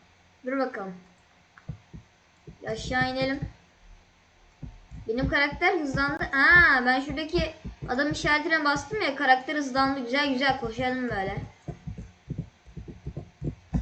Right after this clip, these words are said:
İnelim. Ha, şuradan da. Oh be, sonunda gün ışığı gördük. Bu ne lan? Ee, kardan adam marker.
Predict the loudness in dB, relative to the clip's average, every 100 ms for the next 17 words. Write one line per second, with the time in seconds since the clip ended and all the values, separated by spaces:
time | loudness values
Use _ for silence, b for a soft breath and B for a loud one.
0 | -4 -10 -8 -8 -6 -6 -6 _ -14 -14
1 | -18 -20 _ _ _ -20 _ _ -12 -10
2 | -14 -14 _ _ _ _ _ -14 -12 -12
3 | -14 -18 -20 -14 -12 -6 -6 -6 -8 -10
4 | -14 -16 -18 -18 _ -20 -20 -18 -10 -10
5 | -10 -14 -14 -14 -10 -6 -4 -2 -2 -2
6 | -6 -6 -2 -2 -2 -6 -4 -2 0 0
7 | -4 -14 -20 -20 _ _ _ _ -6 2
8 | 4 6 4 4 -2 -10 -14 _ _ -12
9 | -12 -14 _ _ _ -18 -16 -20 -18 -6
10 | -2 0 0 -2 -12 -12 -10 2 6 6
11 | 8 6 6 6 4 4 4 4 0 -6